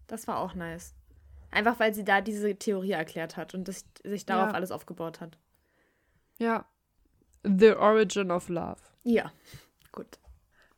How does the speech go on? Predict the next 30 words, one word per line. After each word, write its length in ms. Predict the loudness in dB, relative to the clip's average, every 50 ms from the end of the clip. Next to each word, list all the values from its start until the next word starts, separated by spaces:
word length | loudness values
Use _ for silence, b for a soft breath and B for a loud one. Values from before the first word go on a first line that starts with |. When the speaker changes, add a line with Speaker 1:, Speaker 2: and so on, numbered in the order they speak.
| _ _ 6
Speaker 2:
Alles 300 | 6 8 8 6 2 0
klar, 220 | 2 4 4 4
Freunde. 360 | 4 2 2 2 4 4 2
Speaker 1:
Genau. 280 | 2 2 2 0 -2 -6 -10 _ _ _ _ _ _ _ _ _ _ _ _ _ _ _ _ _ _ _ _ _ _
Speaker 2:
Ich 120 | -2 0
glaub, 120 | 2 2 2
Speaker 1:
Dann 140 | 2 2 2
Speaker 2:
da 120 | 4 4
haben 120 | 2 2
wir's. 320 | 2 2 0 0 -2 -8 _ _ _ _ _ _ _ _ _ _ _ _ _ _ _ _ _ _ _ _ _ _ _ _ _ _
Speaker 1:
Gut. 160 | -14 -6 0 2
Speaker 2:
Wir 80 | 2
haben 80 | 2 2
so 260 | 2 4 6 6 6
viel 200 | 6 6 4 4
geschafft 400 | 4 4 4 4 4 4 4 4
in 60 | 2 2
dieser 200 | 4 2 2 2
Folge. 340 | 2 2 2 4 4 2
Ich 100 | 2 0
dachte, 260 | 0 -2 0 0 0 0
die 120 | 2 4
wird 160 | 4 4 4
länger. 300 | 2 0 0 0 -2 -2
Sag 120 | -2 -2 -4
ich 80 | -4
dir, 100 | -4 -6
wie 40 | -6
es 40 | -4 -2
ist. 280 | -4 -4 -4 -6 -16